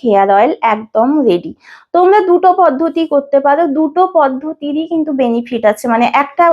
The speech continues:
উপায় যখন তোমরা এটাকে আহ, দেড় মাস, দু মাস ধরে যখন সূর্যের আলোতে লা-, রাখবে, সে, সেই ইনফিউশন তো প্রচণ্ড ভালো বেনিফিট দেবে। তোমরা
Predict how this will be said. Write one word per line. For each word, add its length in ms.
উপায় 320
যখন 320
তোমরা 280
এটাকে 400
আহ, 280
দেড় 300
মাস, 340
দু 100
মাস 280
ধরে 220
যখন 260
সূর্যের 440
আলোতে 340
লা-, 200
রাখবে, 480
সে, 280
সেই 340
ইনফিউশন 680
তো 120
প্রচণ্ড 560
ভালো 340
বেনিফিট 500
দেবে। 240
তোমরা 320